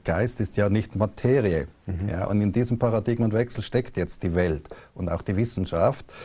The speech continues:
Speaker 1: Und der zweite Eckpfeiler, den habe ich auch in anderen Videos schon mehrfach so auf den Punkt gebracht, man muss es politisch umsetzen können. Und politische Strukturen bedingen immer eine geistige Basis. Also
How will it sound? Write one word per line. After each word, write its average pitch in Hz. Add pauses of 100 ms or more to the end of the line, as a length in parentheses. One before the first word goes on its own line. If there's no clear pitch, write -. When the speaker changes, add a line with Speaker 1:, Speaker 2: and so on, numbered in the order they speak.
(420)
Speaker 1:
Und 92
der 92
zweite 107
Eckpfeiler, 117
den 98
habe 92
ich 95
auch 95
in 95
anderen 113
Videos 117
schon 113 (300)
mehrfach 110
so 104
auf 101
den 95
Punkt 120
gebracht, 110 (240)
man 98
muss 123
es 107
politisch 113
umsetzen 120
können. 82 (580)
Und 101
politische 127
Strukturen 131
bedingen 117
immer 135
eine 113
geistige 104
Basis. 87
Also 95